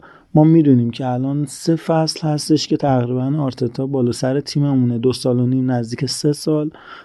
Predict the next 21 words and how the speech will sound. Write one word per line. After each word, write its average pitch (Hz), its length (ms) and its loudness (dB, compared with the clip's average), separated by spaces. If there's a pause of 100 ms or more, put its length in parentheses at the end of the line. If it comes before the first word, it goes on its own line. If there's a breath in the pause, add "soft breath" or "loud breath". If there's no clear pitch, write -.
(120)
بالا 139 160 6
سر 147 260 0
تیممون 160 400 0
هست 156 380 -4
و 160 320 0 (560 loud breath)
انتظاری 156 760 4
که 120 380 -2
طرفدارا 123 600 -2
دارن 127 540 -2 (340 loud breath)
طبیعتاً 127 480 2
بعد 127 280 0
از 120 100 -4
سه 127 200 -2
سال 139 340 -2
حداقل، 135 680 -2
حداقل 127 600 -2
کسب 165 680 0 (440 loud breath)
سهمیه 139 420 4
چمپیونز 120 580 0
لیگه 110 240 -6
که، 123 320 -2